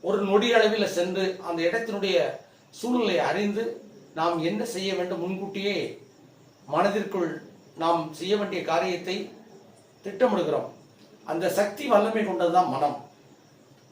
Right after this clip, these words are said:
அதான் அந்த காலத்துல சொல்லிருக்கிறாங்க நம்ம பெரியோர்கள், "மனமது செம்மையானால் மந்திரம் தேவையில்லை" என்றும் ஒரு வார்த்தையை சொல்லியிருக்கிறாங்க. அதுபோல அவ்வளவு வல்லமை சக்தி கொண்ட அந்த மனதை இந்த புத்தாண்டு முதல் அனைவருமே சரியாக கையாள தெரிந்து கொண்டால்,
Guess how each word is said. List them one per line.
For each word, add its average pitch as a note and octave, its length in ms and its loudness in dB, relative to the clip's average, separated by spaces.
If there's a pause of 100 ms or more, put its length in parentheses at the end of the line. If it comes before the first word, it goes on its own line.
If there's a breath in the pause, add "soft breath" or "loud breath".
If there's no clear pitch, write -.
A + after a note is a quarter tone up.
அதான் A#3 280 4
அந்த G#3 100 2
காலத்துல G3+ 400 -2
சொல்லிருக்கிறாங்க F#3 420 0
நம்ம E3 200 -2
பெரியோர்கள், E3 420 0 (760)
"மனமது A3+ 440 4
செம்மையானால் F#3+ 640 2
மந்திரம் F#3 440 2
தேவையில்லை" E3+ 480 2
என்றும் D#3+ 380 -2
ஒரு D3 120 -4
வார்த்தையை D#3 380 0
சொல்லியிருக்கிறாங்க. C3 540 -6 (600)
அதுபோல D#3+ 320 2 (540)
அவ்வளவு D#3+ 280 2
வல்லமை B3+ 420 2
சக்தி G3 280 -6
கொண்ட F#3 180 -2
அந்த E3 160 0
மனதை F3+ 380 2 (600 soft breath)
இந்த D#3+ 140 -2
புத்தாண்டு - 500 2
முதல் A3 240 4
அனைவருமே G3+ 440 2 (440)
சரியாக A#3 520 4 (720)
கையாள G#3+ 380 4
தெரிந்து F#3 320 -2
கொண்டால், E3 360 2